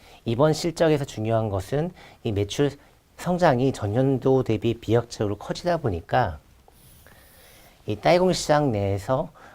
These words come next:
어, 추가적으로 뭐 출하 경쟁이 완화가 되면서 오피 마진이 칠 프로 후반으로 올라왔다라고 보시면 될 것 같습니다.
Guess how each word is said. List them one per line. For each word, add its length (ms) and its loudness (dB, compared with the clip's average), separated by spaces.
어, 300 -4
추가적으로 1040 2
뭐 400 -6
출하 240 -4
경쟁이 260 0
완화가 380 0
되면서 500 -4
오피 300 -8
마진이 320 -4
칠 160 -12
프로 320 -12
후반으로 500 -2
올라왔다라고 920 -2
보시면 480 -8
될 160 -4
것 140 -8
같습니다. 680 -10